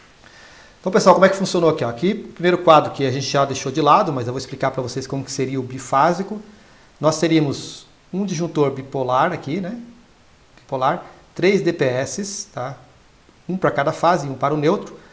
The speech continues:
Lembrando que o esquema de aterramento nosso aqui é um esquema de aterramento conhecido como T T. Então ele exige a instalação de um D P S também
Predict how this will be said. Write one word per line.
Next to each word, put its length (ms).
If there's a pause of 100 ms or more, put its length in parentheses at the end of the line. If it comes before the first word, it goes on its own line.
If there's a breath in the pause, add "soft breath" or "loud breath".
(140 loud breath)
Lembrando 320
que 120
o 80
esquema 440
de 80
aterramento 520
nosso 220
aqui 120
é 20
um 40
esquema 340
de 60
aterramento 500
conhecido 460
como 260
T 180
T. 380 (340 loud breath)
Então 140
ele 100
exige 540
a 40
instalação 580
de 120
um 480 (600 loud breath)
D 100
P 140
S 320
também 520